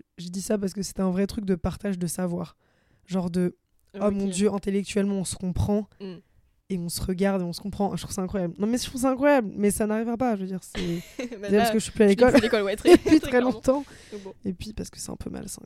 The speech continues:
Speaker 1: quand même.
Speaker 2: <laughs> Est-ce que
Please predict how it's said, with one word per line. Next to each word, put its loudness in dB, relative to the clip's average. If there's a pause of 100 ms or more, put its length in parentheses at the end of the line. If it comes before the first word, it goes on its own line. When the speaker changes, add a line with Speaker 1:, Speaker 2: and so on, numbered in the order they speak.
Speaker 1:
quand -18
même. -12 (720)
Speaker 2:
<laughs> -10
Est-ce -10
que 0